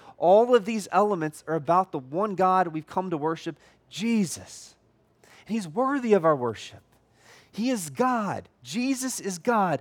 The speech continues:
There's none like him. I need you to see this. There's none like Jesus. In heaven right now, seated around the throne, he, he has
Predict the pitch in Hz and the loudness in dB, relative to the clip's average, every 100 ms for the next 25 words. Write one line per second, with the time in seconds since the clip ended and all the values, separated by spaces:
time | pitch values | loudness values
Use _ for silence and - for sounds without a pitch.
0 | - - 190 180 190 269 262 254 269 262 | -6 -6 -4 -2 0 2 2 0 0 0
1 | 170 185 269 294 226 247 202 165 175 175 | -4 -4 -6 -8 -10 -6 -6 -6 -8 -8
2 | 180 220 262 277 240 175 185 233 190 120 | -2 2 2 2 -4 -4 -6 -4 -6 -8
3 | - - - - _ _ - - - 247 | -14 -20 -20 -20 _ _ -20 -6 0 4
4 | 269 262 240 202 247 196 233 196 135 123 | 6 4 4 2 0 2 4 6 4 -2
5 | _ - - - 254 294 277 254 254 220 | _ -14 -8 -2 0 2 4 4 2 0
6 | 214 214 185 185 226 - 160 156 160 170 | 0 0 0 -2 -6 -6 -12 -12 -10 -8
7 | 190 233 240 208 | -4 2 4 4